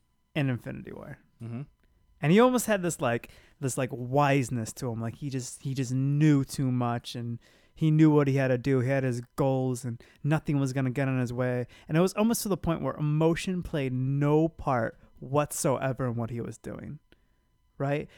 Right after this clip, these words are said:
Speaker 1: I mean, you see it when he, he's gotta kill Gamora. Like,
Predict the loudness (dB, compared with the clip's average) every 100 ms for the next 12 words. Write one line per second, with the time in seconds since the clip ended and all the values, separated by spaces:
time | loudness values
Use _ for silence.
0 | -6 2 4 4 2 0 0 2 2 0
1 | 0 -2 0 -2 0 0 2 2 2 4
2 | 2 2 -2 -6